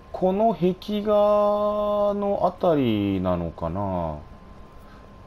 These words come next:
お、すごい。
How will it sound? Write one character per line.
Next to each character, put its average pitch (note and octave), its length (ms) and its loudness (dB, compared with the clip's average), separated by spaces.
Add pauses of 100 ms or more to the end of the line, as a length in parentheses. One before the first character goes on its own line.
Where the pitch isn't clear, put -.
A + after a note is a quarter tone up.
(4000)
お、 G#2+ 160 0
す G#2 220 -4
ご G#2+ 420 4
い。 D2+ 80 -4